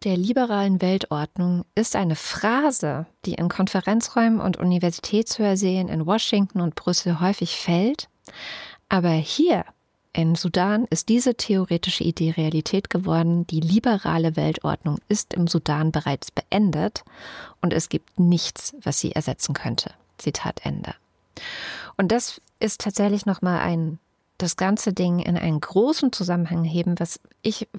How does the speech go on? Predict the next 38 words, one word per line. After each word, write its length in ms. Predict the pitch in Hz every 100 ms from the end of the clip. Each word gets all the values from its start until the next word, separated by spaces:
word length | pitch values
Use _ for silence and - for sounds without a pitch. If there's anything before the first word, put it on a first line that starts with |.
| -
sehr, 540 | 175 175 214 254 285
sehr 220 | 262 185
gerne 320 | 175 175 170 170
gelesen 380 | 180 196 208
habe, 160 | 202 -
auch 180 | - - _ -
wenn 260 | 156 151 - _
es 240 | 147 - _ -
ewig 340 | 165 160 -
lang 200 | 170 165 -
ist. 260 | 226 - - - - - - - -
Und 100 | 196
ich 160 | -
finde, 500 | 208 214 233 254 247 - _
man 180 | 180 170
muss 260 | 175 - -
The 160 | 170
Atlantic 400 | 170 175 170 170
auch 120 | 170 -
echt 220 | - -
loben, 140 | 196
die 140 | 185 170
haben 140 | 180
das 120 | 175
als 200 | - -
Titelgeschichte 720 | - 202 160 - - - -
gebracht 580 | - - - - - - _ _ -
im 140 | 160 -
August 480 | 143 - - - -
oder 120 | - - -
September. 480 | - - 113 110 -
Also, 180 | 143 - - _ _ _ _
naja, 160 | 156 - -
ist 120 | 185 -
schon 80 |
ein 40 | 190
bisschen 220 | 175 160
her. 220 | 160 208